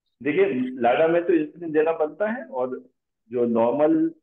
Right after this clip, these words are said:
type two diabetic patients हैं, जिनमें कि long standing diabetes के साथ बाद उसके insulin की आवश्यकता पड़ती है, लाडा वाले व्यक्तियों में जल्दी पड़ेगी,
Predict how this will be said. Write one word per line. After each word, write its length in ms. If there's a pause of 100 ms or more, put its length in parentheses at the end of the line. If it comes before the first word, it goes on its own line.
(260)
type 480
two 120
diabetic 460
patients 440
हैं, 160
जिनमें 340
कि 400 (160)
long 400
standing 360
diabetes 420
के 260
साथ 320 (680)
बाद 280
उसके 360
insulin 340
की 60
आवश्यकता 360
पड़ती 260
है, 80
लाडा 240
वाले 240
व्यक्तियों 360
में 120
जल्दी 260
पड़ेगी, 500